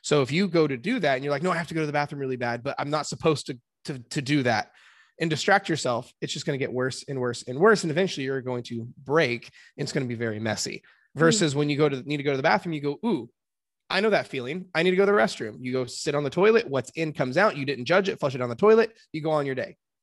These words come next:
Speaker 2: Mm-hmm.
Speaker 1: The, the same thing needs to happen with your emotions, right? People get anxious for whatever reason, your kids, covid, uh, stress, work, whatever. And people go, "Ooh, I'm not supposed to feel this." You judge it and you go, "I don't wanna feel that because it sucks.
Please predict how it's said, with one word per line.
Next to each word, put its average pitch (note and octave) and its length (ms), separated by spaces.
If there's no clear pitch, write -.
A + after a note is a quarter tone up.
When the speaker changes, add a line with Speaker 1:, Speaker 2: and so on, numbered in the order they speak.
Speaker 2:
Mm-hmm. A3 120
Speaker 1:
The, C3+ 200
the D3+ 80
same A3 240
thing G3+ 180
needs E3+ 140
to D#3 60
happen D3+ 260
with C3 120
your C3 120
emotions, G3+ 480
right? D3 240
People F3+ 220
get F3 160
anxious D3 560
for D3 160
whatever C#3 280
reason, A2 340
your G#2+ 100
kids, E3+ 480
covid, D3 500
uh, G2+ 420
stress, D3 640
work, C#3 280
whatever. C#3 400
And C#3+ 100
people D3+ 180
go, C#3 240
"Ooh, G#3+ 360
I'm F#3 180
not A3 180
supposed E3+ 480
to A2+ 60
feel C3+ 400
this." G#2+ 380
You B2 100
judge A#2 320
it C#3 60
and B2 100
you A#2 60
go, A#2+ 100
"I A#2+ 120
don't A#2+ 120
wanna A2+ 140
feel G3 240
that B2 200
because B2 280
it - 80
sucks. - 480